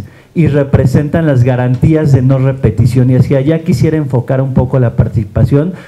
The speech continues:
relativa a los archivos, al, al derecho a la verdad. Pero primero, transparencia. La transparencia es un derecho que se, que ha evolucionado en el texto constitucional.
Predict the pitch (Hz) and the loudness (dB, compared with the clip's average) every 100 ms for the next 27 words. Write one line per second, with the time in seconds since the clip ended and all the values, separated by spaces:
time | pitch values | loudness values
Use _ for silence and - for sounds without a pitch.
0 | - - 120 123 117 - 131 139 151 - | -14 -4 0 0 0 0 0 0 -2 -8
1 | - 120 123 - - 117 110 101 - 139 | -6 -2 -2 -4 -2 0 0 0 0 0
2 | 131 123 107 101 113 107 117 123 135 117 | 2 0 0 -2 -2 0 0 0 0 0
3 | 104 - - - - - 160 165 185 202 | 0 -2 -8 -12 -18 -2 0 2 0 0
4 | 220 220 151 123 120 113 107 - - - | 0 0 0 0 0 -2 -4 -4 -6 -8
5 | - - - - 151 160 165 170 - 180 | -20 -20 -16 -4 -4 0 0 0 0 0
6 | 233 - 262 - 226 214 214 175 190 180 | 0 0 0 0 0 0 -2 -2 -2 0
7 | 180 185 190 - 160 165 185 - - 123 | -2 -4 -8 -6 -4 -2 -2 -4 -10 -14
8 | - 135 127 120 113 113 - - - 156 | -6 -2 0 2 0 -2 -6 -8 -4 0
9 | 165 170 151 120 139 131 143 151 143 139 | 0 0 0 -2 -2 0 0 0 0 0
10 | 120 113 127 - 131 131 110 - 104 - | -2 -2 -4 -4 -6 -4 -4 -4 -8 -8
11 | - 92 85 | -8 -8 -10